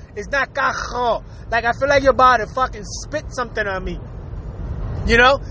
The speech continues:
It's like you're, right, like, No, no, el carro estaba aquí, el carro. And, like, that shit ain't a fucking, what the fuck you're saying, man? <laughs> Arroz. You know, what the fuck is arroz? You know, it's arroz. Like, I hate, <laughs> I hate my peoples that speak that way. It annoys the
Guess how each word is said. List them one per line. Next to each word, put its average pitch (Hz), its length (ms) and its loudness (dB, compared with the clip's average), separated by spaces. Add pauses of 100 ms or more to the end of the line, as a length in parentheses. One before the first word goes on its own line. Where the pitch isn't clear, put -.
(340)
It's 208 120 -6
like 269 160 2
you're, 214 420 4
right, 254 200 4
like, 226 120 2
No, 180 140 -2
no, 208 80 2
el 180 180 2
carro 277 380 6
estaba 262 340 4
aquí, 349 180 0
el 277 140 6
carro. 262 380 2
And, 262 100 -2
like, 240 180 2
that 277 140 6
shit 339 220 0
ain't 359 220 2
a 294 80 4 (100)
fucking, 339 420 4 (460)
what - 100 -8
the 330 180 8
fuck 381 200 6
you're 339 100 -2
saying, 359 480 4
man? 262 260 -2 (200)
<laughs> - 480 -6
Arroz. 262 420 4 (320)
You 269 100 -6
know, 277 140 0
what 285 140 4
the 392 100 -6
fuck 359 240 -4
is - 100 -4
arroz? 277 380 2 (380)
You 233 100 -8
know, 247 140 2
it's 269 240 4
arroz. 262 580 6 (680)
Like, 262 180 2
I 277 120 6
hate, 330 380 4 (280)
<laughs> - 540 -2
I 277 140 4
hate 381 180 4
my 330 160 6
peoples 339 400 -2
that 262 160 4
speak 330 320 -8
that 294 220 4
way. 254 140 2
It 233 80 -2
annoys 269 320 0
the 254 120 -8